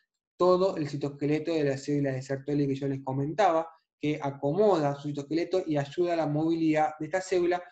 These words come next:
ya que la espermátide es una célula inmóvil. Previamente, en la fase del capuchón y en la fase del Golgi, se comenzó a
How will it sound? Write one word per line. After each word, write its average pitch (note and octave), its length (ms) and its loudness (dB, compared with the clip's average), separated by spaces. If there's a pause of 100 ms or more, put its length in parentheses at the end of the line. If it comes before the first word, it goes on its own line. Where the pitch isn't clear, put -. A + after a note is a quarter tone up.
(180)
ya D3+ 260 0
que C3+ 100 0
la C3+ 80 2
espermátide C#3+ 520 -2
es C#3+ 100 -6
una C#3 160 -4
célula C3+ 440 -4 (180)
inmóvil. B2+ 540 -10 (1300)
Previamente, G#3+ 880 4
en E3+ 240 0
la D3+ 300 2
fase E3 380 2
del D#3 380 2
capuchón D#3 420 0
y - 40 4
en F3 60 4
la C#3+ 100 0
fase D3+ 240 -4
del F3 140 0
Golgi, G#3+ 300 0
se D3+ 200 -6
comenzó D3 680 0
a D3 240 0